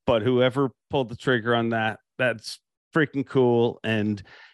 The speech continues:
it goes beyond even, like, the problem is people will start to be, "Oh yeah, I get a billboard now." They always do that or something. I don't know if they always, to me, it's just, it's,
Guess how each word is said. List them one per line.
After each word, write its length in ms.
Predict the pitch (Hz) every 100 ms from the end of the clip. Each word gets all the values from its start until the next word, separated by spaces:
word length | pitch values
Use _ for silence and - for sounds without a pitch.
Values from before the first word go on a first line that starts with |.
| -
it 180 | 117 -
goes 280 | 135 135
beyond 600 | - 135 131 131 131 131
even, 540 | 123 123 117 120 113 107
like, 440 | 120 113 101 _ _ _ _ _ -
the 140 | 180
problem 340 | 156 226 196 160
is 100 | 135
people 280 | - 131 131
will 80 |
start 280 | 113 139 117
to 80 | 113
be, 140 | 113
"Oh 240 | 98 120 117
yeah, 240 | 104 87
I 80 | 82
get 160 | 98 95
a 40 |
billboard 480 | 95 107 98 82 80
now." 240 | 82 73
They 180 | - 104
always 260 | 101 101 -
do 180 | 120
that 200 | 113 104 95
or 60 |
something. 340 | - 104 110 107
I 120 | 123
don't 140 | 123
know 120 | 120
if 80 | 104
they 100 | 123
always, 420 | 107 117 98 107 - - - - - 156 156
to 140 | 185
me, 360 | 190 196 185 - _ _
it's 240 | - -
just, 220 | 175 160 180
it's, 320 | 117 -